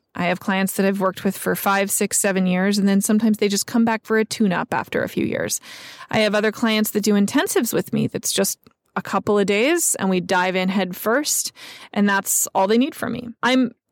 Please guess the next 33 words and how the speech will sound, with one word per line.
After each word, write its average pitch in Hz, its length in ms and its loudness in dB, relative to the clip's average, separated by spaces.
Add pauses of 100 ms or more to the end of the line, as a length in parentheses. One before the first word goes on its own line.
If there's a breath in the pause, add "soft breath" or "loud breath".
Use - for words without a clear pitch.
a 269 100 2
really 294 240 4
flexible 240 560 0
coach. 220 420 0
I 220 60 4
try 214 280 0
to 247 120 0
work 220 180 0
with 214 140 0
people 202 480 0
in 202 100 4
the 196 80 4
way 190 280 2
in 196 100 2
which 185 240 0
they 185 360 2
best 175 440 -2
function. 190 580 0 (440 loud breath)
And 202 360 2
I 208 140 0
also 214 500 2
work 196 260 0
with 208 120 -2
people 196 300 -2
to - 120 -2
make 185 180 0
things 190 360 0 (100)
as 180 160 0
affordable - 560 0
as - 120 -4
I 165 60 0
possibly 170 500 -4
can. - 300 -8